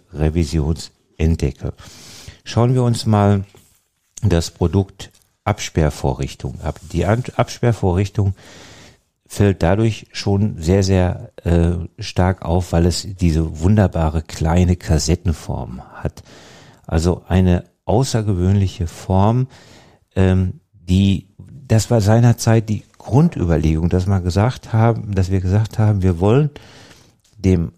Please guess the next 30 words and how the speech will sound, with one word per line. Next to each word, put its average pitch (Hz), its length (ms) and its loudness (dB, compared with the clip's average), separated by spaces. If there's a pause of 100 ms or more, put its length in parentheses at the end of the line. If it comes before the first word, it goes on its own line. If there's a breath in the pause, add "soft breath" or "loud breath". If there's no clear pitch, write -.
Handwerker 110 800 0
draußen 76 480 -4
eine 85 220 0
Möglichkeit 98 720 -2
geben, 101 340 0
wo 92 80 0
er 95 80 0
nichts 107 300 -2
mehr 104 100 2
falsch 101 360 -2
machen 67 300 -8
kann. - 380 -12 (100)
Also 98 180 -2
es 101 120 0
ist 110 140 -4
vollkommen 113 440 -2
wurscht, 113 240 0
ob 92 120 -4
er 90 100 2
die 87 160 -4
von 90 160 -2
der 73 120 -2
einen 101 220 2
Seite 107 240 2
oder 92 160 2
von 87 180 -2
der - 80 -2
anderen 107 280 2
Seite 80 300 0
montiert. 82 520 -2